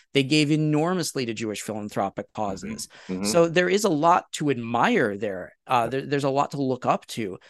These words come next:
Speaker 1: I mean, certainly there are questionable decisions in their past, and, and, you know, my job is not to be a spokesperson for the family. They don't
Speaker 2: Yeah.
Speaker 1: need me to do that.
Speaker 2: Mm-hmm.
Speaker 1: But I think on the whole, they have done a great deal of good for the world, for the Jewish people.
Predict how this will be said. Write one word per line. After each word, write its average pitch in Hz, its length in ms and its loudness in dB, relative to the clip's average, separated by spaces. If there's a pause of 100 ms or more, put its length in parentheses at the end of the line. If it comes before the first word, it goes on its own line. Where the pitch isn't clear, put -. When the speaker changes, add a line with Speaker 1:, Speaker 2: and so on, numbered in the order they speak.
(180)
Speaker 1:
I 202 60 -8
mean, 202 180 0
certainly 170 540 -4
there 131 240 2
are 120 100 8
questionable 120 680 -4
decisions 110 720 -6
in 101 100 -8
their 101 160 -10
past, - 500 -8
and, 143 220 -4
and, 117 480 -4 (100)
you 127 120 -10
know, 98 160 -8 (180)
my 127 160 2
job 139 240 6
is 117 60 0
not 123 160 0
to 117 80 -12
be 117 140 -4
a - 20 -8
spokesperson 113 800 -4
for 113 100 -6
the 104 80 -8
family. 127 340 -4
They 104 60 -6
don't 123 160 -2
Speaker 2:
Yeah. 76 80 -2
Speaker 1:
need 123 200 -2
me 127 200 2
to 104 80 -2
do 143 220 0
that. - 340 -6 (160)
Speaker 2:
Mm-hmm. - 340 -8
Speaker 1:
But 156 360 6
I 151 140 4
think 160 300 0
on 139 200 4
the 123 100 2
whole, 143 400 4
they 139 220 2
have 127 240 2
done 131 240 2
a 127 40 -4
great 120 480 0
deal 127 260 2
of 107 140 -8
good 104 400 -2
for 117 560 0
the 113 160 -2
world, 107 440 -2
for 143 80 -2
the 123 80 -2
Jewish 110 400 -6
people. 123 420 -2